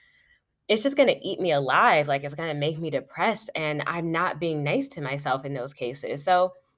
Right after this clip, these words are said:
absolutely, I'm gonna give myself grace every single time because I know who I am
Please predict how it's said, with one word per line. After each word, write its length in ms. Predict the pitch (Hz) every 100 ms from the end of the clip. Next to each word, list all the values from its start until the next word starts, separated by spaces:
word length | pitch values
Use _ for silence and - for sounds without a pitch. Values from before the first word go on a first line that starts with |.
| _ _ -
absolutely, 720 | 359 415 - 381 403 403 370
I'm 140 | 339 311
gonna 180 | 302
give 220 | 262 269 247
myself 500 | 247 240 233 214 202
grace 460 | 202 160 123 139 - -
every 400 | - 359 349 339
single 320 | 339 320 320 311
time 600 | 302 320 302 233 160 - _ _ _ _ _ _ -
because 300 | 285 311 294 -
I 200 | 285 294
know 560 | 254 254 262 262 262 -
who 120 | 226
I 100 | 196
am 540 | - 151 160 160 170